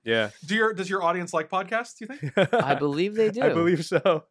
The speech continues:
Speaker 3: I believe they
Speaker 2: How
Speaker 3: do.
Speaker 2: convenient.
Speaker 1: If they're still listening right now, they must love podcasts.
Speaker 2: The
Speaker 3: And hey,
Speaker 2: sign is good.
Speaker 3: <laughs> we're all E D H players, so we do enjoy brewing. So Freshly Brewed sounds awesome. I will drink a cup of coffee the next time I listen to it.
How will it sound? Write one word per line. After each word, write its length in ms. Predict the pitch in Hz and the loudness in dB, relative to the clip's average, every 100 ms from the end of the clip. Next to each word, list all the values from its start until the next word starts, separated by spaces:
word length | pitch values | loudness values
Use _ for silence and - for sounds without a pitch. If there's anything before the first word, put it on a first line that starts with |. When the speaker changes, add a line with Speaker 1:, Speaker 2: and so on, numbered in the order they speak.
| _ | _
Speaker 3:
I 100 | - | -10
believe 280 | 165 147 151 | -8 -6 -6
they 140 | 139 139 | -4 -2
Speaker 2:
How 140 | 147 | 0
Speaker 3:
do. 80 | 107 | -2
Speaker 2:
convenient. 360 | 214 220 370 311 | -4 -8 -6 -4
Speaker 1:
If 100 | 196 | 0
they're 120 | 262 | 0
still 260 | - 349 320 | 2 2 4
listening 340 | 262 240 220 | 2 0 2
right 220 | 175 175 | 4 4
now, 240 | 156 151 123 | 4 2 2
they 180 | 135 | 0
must 240 | 151 139 - | 2 0 -2
love 640 | 104 120 135 123 110 98 | 0 4 6 6 2 0
podcasts. 720 | 107 101 - 98 90 - - - _ _ _ 143 | 0 0 0 -2 -2 -6 -16 -20 _ _ _ -6
Speaker 2:
The 100 | 131 | -4
Speaker 3:
And 60 | |
hey, 80 | 131 | 0
Speaker 2:
sign 320 | 139 151 156 156 | 2 2 -2 -8
is 180 | 135 | -12
good. 420 | 127 120 110 240 - | -10 -8 2 2 2
Speaker 3:
<laughs> 40 | |
we're 160 | - 156 | 2 6
all 200 | 160 156 | 6 4
E 140 | 143 | 2
D 100 | 139 131 | 0 0
H 180 | 123 | -2
players, 320 | - 117 110 - | -4 -4 -2 -4
so 100 | 117 | -4
we 140 | 117 | -6
do 220 | 110 123 | -4 -6
enjoy 420 | 120 107 110 113 | -6 -8 -4 -4
brewing. 400 | 107 104 98 95 | -4 -6 -6 -8
So 140 | - 95 | -8 -6
Freshly 380 | - 117 - 113 | -4 -4 -2 -4
Brewed 300 | 107 101 101 | -4 -4 -4
sounds 320 | 117 104 98 | -6 -6 -6
awesome. 400 | - 104 - 113 | -4 -4 -4 -6
I 120 | 95 92 | -6 -8
will 100 | 95 | -8
drink 240 | 101 101 | -10 -12
a 20 | |
cup 180 | 98 104 | -8 -10
of 120 | - | -6
coffee 280 | 113 101 104 | -4 -4 -4
the 100 | 98 | -10
next 240 | 92 - - | -12 -12 -12
time 100 | 95 | -12
I 80 | |
listen 300 | 80 - - | -14 -16 -16
to 80 | 107 | -16
it. 180 | - - | -16 -18